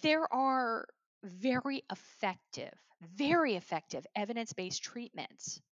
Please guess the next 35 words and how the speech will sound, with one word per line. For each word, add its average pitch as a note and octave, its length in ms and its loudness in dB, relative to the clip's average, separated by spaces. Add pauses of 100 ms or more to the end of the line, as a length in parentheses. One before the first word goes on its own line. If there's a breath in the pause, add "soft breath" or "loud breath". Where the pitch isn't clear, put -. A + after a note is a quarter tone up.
(160)
for G#3+ 400 4
P - 260 0
T - 220 -6
S - 200 -6
D. E3+ 380 -4 (280 loud breath)
And A3 100 -4
they E4 100 6
have - 260 2
been D4+ 160 -6 (160)
proven A#3+ 640 -2
to, - 300 -4
to A#3 120 0
work A#3+ 400 2
within G#3 380 2 (100)
eight G#3 140 -2
to B3+ 100 -2
fifteen G#3 480 0
sessions. - 540 -6
So F3 100 -4
if G3 140 -6
you're C4+ 160 -6
seeing F#4+ 260 -8
a C#4 160 -2
counselor G#3+ 480 -4
every B3+ 440 -2
week, D4+ 280 0 (180)
what A3+ 200 0
the G#3 80 4
data A#3 340 -2
tell D#4+ 360 2
us, - 160 -6
the F3 120 -4
data G4 280 0
are C#3 260 0
clear, - 480 -10